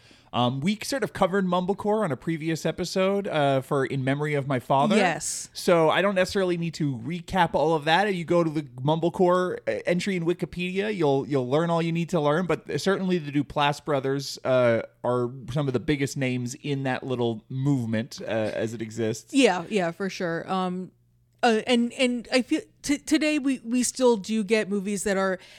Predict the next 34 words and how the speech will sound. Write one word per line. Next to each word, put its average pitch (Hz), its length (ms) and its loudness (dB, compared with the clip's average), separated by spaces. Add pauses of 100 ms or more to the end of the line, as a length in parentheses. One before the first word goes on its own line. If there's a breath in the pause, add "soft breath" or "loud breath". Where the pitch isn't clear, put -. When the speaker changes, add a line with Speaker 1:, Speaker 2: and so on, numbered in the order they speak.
(140)
Speaker 2:
in 220 220 4
the, 202 220 2
in 220 140 2
the 202 100 4
vein 214 440 0
of 185 160 0
Mumblecore. 185 920 2
Speaker 1:
Yeah. 123 360 0
Speaker 2:
Um, 180 720 0
but 208 240 2 (420)
it's 226 280 0
not 226 480 2
really, 196 540 2
um, 170 500 -2 (720)
a, 202 100 0 (140)
a 196 120 0
movement 190 420 0
that's 180 200 -4
talked 175 280 -6
about 165 240 -2
as 170 80 -6
something 170 340 -4
Speaker 1:
Right. 139 240 -2 (320)
Speaker 2:
of 180 240 -2
the 175 320 -2
per-, - 260 -6
of 190 200 0
the 180 120 0 (220)
current 170 260 -6
moment. - 400 -12
Speaker 1:
Well, 175 220 4
it's 180 160 0
sort 285 240 2
of, 247 100 6